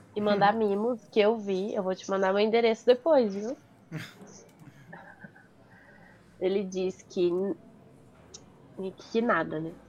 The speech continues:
Speaker 1: No episódio, nossos amados tocaram no ponto de como o Lupin consegue as criaturas para dar aula.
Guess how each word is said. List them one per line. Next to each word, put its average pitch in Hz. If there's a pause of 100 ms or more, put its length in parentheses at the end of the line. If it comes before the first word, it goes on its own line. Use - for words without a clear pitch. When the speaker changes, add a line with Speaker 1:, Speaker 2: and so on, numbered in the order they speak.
(440)
Speaker 1:
No 220
episódio, 220
nossos 214
amados 196
tocaram 214
no 214
ponto 208
de 190
como 220
o -
Lupin 214
consegue 208
as 208
criaturas 196
para 196
dar 196
aula. 175